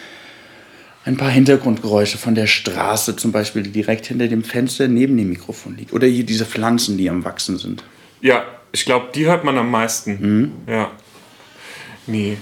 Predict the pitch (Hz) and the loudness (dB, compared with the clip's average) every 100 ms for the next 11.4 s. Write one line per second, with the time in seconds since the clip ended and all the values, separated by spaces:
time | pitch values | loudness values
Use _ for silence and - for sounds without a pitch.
0 | - 110 110 - 117 113 120 110 107 107 | -8 -4 -2 2 0 2 0 0 2 0
1 | 110 104 - - 131 170 165 165 - - | 0 -4 -6 -4 2 2 2 0 0 0
2 | - - 196 233 240 233 214 202 185 180 | 0 4 4 4 4 4 4 4 4 4
3 | 160 180 - 160 113 107 107 - - - | 2 0 -4 -2 0 0 -2 -8 -12 0
4 | 196 120 123 131 131 127 139 120 104 90 | 2 2 4 4 4 4 2 2 2 0
5 | 101 101 95 - - - - 123 127 - | -2 -2 -2 -4 -12 -18 -4 0 2 0
6 | - - - - - 170 190 185 170 160 | -8 -18 -16 -10 -4 0 2 2 2 0
7 | 190 190 185 170 165 165 160 - - 120 | -2 -4 -2 -2 0 0 -2 -4 -6 -8
8 | 147 185 202 185 196 - - - - - | 0 4 4 2 -4 -12 -20 -14 -14 -14
9 | - - - 123 220 117 107 104 - 107 | -20 -18 0 4 4 4 0 0 -4 -6
10 | 104 107 - 117 104 - - - 135 165 | -6 -8 -6 -4 -6 -8 -14 -2 4 4
11 | 160 208 - - | 6 4 2 -6